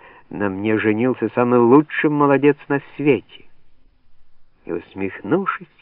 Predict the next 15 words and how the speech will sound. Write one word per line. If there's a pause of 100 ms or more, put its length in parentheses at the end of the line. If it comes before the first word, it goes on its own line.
(380)
поворотилась
она
в
другую
сторону (680)
и
увидела
кузнеца. (2000)
Вскрикнула
и
сурово
остановилась (120)
перед
ним. (1500)
Кузнец